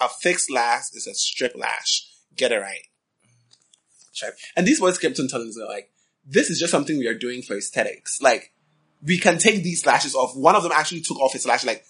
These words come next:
"We can take these lashes off. And if I'm going for a job interview or something and I'm, I have to be professional,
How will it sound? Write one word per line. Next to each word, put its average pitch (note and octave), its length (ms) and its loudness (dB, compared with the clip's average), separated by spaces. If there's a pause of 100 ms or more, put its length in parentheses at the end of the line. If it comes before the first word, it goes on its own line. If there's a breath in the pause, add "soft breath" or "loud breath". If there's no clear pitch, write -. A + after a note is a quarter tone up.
(320 soft breath)
"We D#3 120 -4
can D#3 160 2
take F#3 160 0
these D3+ 160 -4
lashes B2+ 300 2
off. G#2 160 -2
And C3 120 -4
if F#3 80 2
I'm C#3+ 140 2
going D#3 160 -4
for C3+ 160 0
a B2 40 0
job C3+ 300 0 (300)
interview A2+ 540 -12 (220)
or A#2 120 -6
something C3 280 -4
and A2+ 100 -4
I'm, G#2+ 120 -8
I - 300 -10
have C3+ 160 6
to A#2 80 -8
be G2 60 -16
professional, G2 520 -6